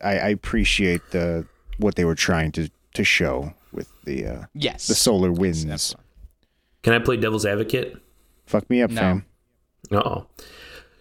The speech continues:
Speaker 3: No, I, I just <laughs> wanted to kinda get your guys' take. So, uh, the, the number one criticism I've seen levied at this movie is that it's a slow burn, right? You know, it's a slow burn movie. It's, uh, it's very kind of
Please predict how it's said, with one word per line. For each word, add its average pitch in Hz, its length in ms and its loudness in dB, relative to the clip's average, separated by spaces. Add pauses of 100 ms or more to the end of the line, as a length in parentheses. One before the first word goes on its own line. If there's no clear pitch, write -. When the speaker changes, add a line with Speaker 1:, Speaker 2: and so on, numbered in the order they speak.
Speaker 3:
No, 170 160 6
I, 135 200 2
I 151 120 2
just - 320 0 (120)
<laughs> - 120 4
wanted 131 220 2
to 113 80 2
kinda 120 200 2
get 104 160 0
your 107 120 2
guys' 101 260 0
take. 104 260 0
So, 104 380 2
uh, - 200 0
the, 113 240 0
the 110 120 2
number 131 200 2
one 117 280 2
criticism 110 600 0
I've 98 160 0
seen 101 220 0
levied 98 380 0
at 90 160 -2
this - 400 -2
movie 95 340 0
is 90 160 0
that 92 140 2
it's 92 160 -2
a 98 40 -2
slow 98 300 0
burn, 82 320 2
right? 85 340 -2 (140)
You 90 80 -4
know, 82 120 -2
it's 82 120 -4
a 87 60 -2
slow 104 240 0
burn 98 260 2
movie. 92 480 0
It's, - 300 -2
uh, 101 60 2 (180)
it's - 180 -8
very 95 500 0 (260)
kind 101 200 4
of 90 160 0